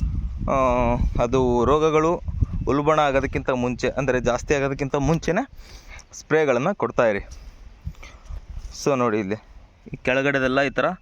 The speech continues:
ಶುರು ಆಗ್ತಾಯಿತ್ತು, ಬಿಟ್ಟಿದ್ರೆ ಕಂಪ್ಲೀಟ್ ಎಲ್ಲ ಅದೇ ಥರ ಆಗ್ಬಿಡೋದು. So ಹಾಗಾಗಿ ಸ್ಪ್ರೇ ಇಮ್ಮಿಡಿಯೇಟ್ ಕೊಟ್ಟಿರೋದ್ರಿಂದ ಚೆನ್ನಾಗಿರ್ತಕ್ಕಂಥದ್ದೆಲ್ಲ ಇನ್ನೂ ಚೆನ್ನಾಗಾಗುತ್ತೆ. So ಮರಿಗಳನ್ನು ಕೂಡ, ಮರಿಗಳಾಗಿರ್ಬೋದು, ಕಂದುಗಳಾಗಿರ್ಬೋದು ಜಾಸ್ತಿ ಆಗ್ತಾ ಹೋಗುತ್ತೆ. So ಫಸ್ಟ್ ನನಗೆ ಈ ಸೈಡಲ್ಲಿ ಚೆನ್ನಾಗಿ ಬೆಳವಣಿಗೆನೇ ಇದ್ದಿಲ್ಲ.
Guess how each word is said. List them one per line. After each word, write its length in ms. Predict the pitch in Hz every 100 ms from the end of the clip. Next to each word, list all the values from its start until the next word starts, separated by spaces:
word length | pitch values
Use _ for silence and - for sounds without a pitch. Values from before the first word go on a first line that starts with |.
| - - -
ಶುರು 240 | - 139 135
ಆಗ್ತಾಯಿತ್ತು, 360 | - 110 135
ಬಿಟ್ಟಿದ್ರೆ 480 | 147 139 - 170 190
ಕಂಪ್ಲೀಟ್ 460 | 160 143 165 165 147
ಎಲ್ಲ 220 | 135 151
ಅದೇ 200 | 131 131
ಥರ 140 | 139 131
ಆಗ್ಬಿಡೋದು. 380 | 113 98 92 -
So 220 | - 151
ಹಾಗಾಗಿ 380 | 147 156 160 175
ಸ್ಪ್ರೇ 320 | - 156 151
ಇಮ್ಮಿಡಿಯೇಟ್ 340 | 147 147 139
ಕೊಟ್ಟಿರೋದ್ರಿಂದ 540 | - 123 123 110 107 123 226 - - - - - - - -
ಚೆನ್ನಾಗಿರ್ತಕ್ಕಂಥದ್ದೆಲ್ಲ 960 | 156 175 196 170 170 214 180 139 147 214
ಇನ್ನೂ 240 | 165 151
ಚೆನ್ನಾಗಾಗುತ್ತೆ. 880 | - 131 123 113 104 185 - - -
So 160 | 165
ಮರಿಗಳನ್ನು 560 | 147 156 151 143 135 127
ಕೂಡ, 140 | - 202 - - - - - 120
ಮರಿಗಳಾಗಿರ್ಬೋದು, 760 | 131 151 147 139 127 123 123
ಕಂದುಗಳಾಗಿರ್ಬೋದು 1080 | 123 135 143 131 120 113 113 127 - 127 - - -
ಜಾಸ್ತಿ 320 | 120 120 135
ಆಗ್ತಾ 200 | 110 -
ಹೋಗುತ್ತೆ. 520 | 131 98 - - - - - - - - -
So 220 | 165 170
ಫಸ್ಟ್ 280 | - 139 -
ನನಗೆ 400 | 185 170 165 175
ಈ 160 | 156 175
ಸೈಡಲ್ಲಿ 480 | - 160 156 156 160
ಚೆನ್ನಾಗಿ 320 | - 139 147
ಬೆಳವಣಿಗೆನೇ 520 | 120 131 147 147 165
ಇದ್ದಿಲ್ಲ. 220 | 135 117